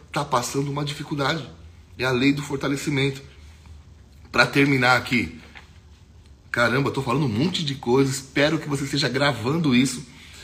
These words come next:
Vai estar gravado, vai ficar aqui no I G T V. Ah, deixa eu dar um toque aqui. Eu lembrei que eu queria falar pra vocês ontem, mas não, não havia,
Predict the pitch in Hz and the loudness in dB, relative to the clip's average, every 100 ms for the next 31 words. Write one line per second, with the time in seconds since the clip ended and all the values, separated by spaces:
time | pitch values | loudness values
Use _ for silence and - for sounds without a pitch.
0 | - - 160 147 143 - 135 165 143 107 | -20 -6 2 2 2 2 2 2 0 0
1 | 110 123 135 110 117 120 - 135 - 123 | 0 0 0 -2 -4 -4 -8 -8 -2 0
2 | 156 - 117 123 - - - - - 110 | 0 -4 -2 -2 -4 -14 -20 -20 -8 -2
3 | 120 110 120 123 131 98 - - 220 233 | 0 0 -2 0 0 -2 -2 0 4 4
4 | 139 - - 226 175 147 156 - - 170 | 2 2 2 2 0 0 0 0 -2 0
5 | 156 - - - 123 143 107 123 135 120 | 0 -4 -16 -6 -4 -2 0 0 0 -2
6 | 110 131 135 120 123 120 110 120 113 104 | -4 -2 0 0 0 -2 -2 -2 -2 -4
7 | - - - - 160 170 110 104 107 107 | -10 -14 -12 -4 -2 0 -2 0 0 0
8 | 123 117 101 113 120 101 107 127 123 120 | -2 -4 -4 0 2 0 0 4 4 2